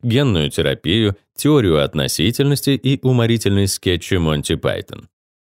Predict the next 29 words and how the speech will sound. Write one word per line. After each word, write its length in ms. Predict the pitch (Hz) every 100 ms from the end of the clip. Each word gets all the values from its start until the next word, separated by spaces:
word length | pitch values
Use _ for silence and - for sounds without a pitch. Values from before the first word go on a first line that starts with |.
| _ _ -
Даже 380 | 76 78 78
те 260 | 85 113 120
из 100 | 104
нас, 280 | 107 98 -
кто 160 | -
наделены 480 | 87 82 76 78 95
самым 400 | - 104 101 98
скудным 640 | 92 - - 135 87 73
воображением, 680 | 67 67 67 64 107 127 127 - _ -
способны 500 | - 135 - 139 113
представлять 580 | 110 104 101 95 101 -
столь 220 | 101 85
безумные 680 | 76 65 65 98 107 98
и 180 | 98 123
причудливые 640 | 110 98 - 85 76 73
вещи, 460 | 69 120 - 90 - _ _ _
что 200 | - 147
наши 260 | 151 139 131
матери, 400 | 117 113 117 110
зная 320 | 101 104 87
не 100 | 82
об 140 | 78
этом, 320 | 80 78 78 76
промыли 400 | 101 101 92 87
бы 140 | 82
нам 260 | 80 80 78
головы 400 | 82 73 69 65
с 120 | -
мылом. 440 | 64 50 50 50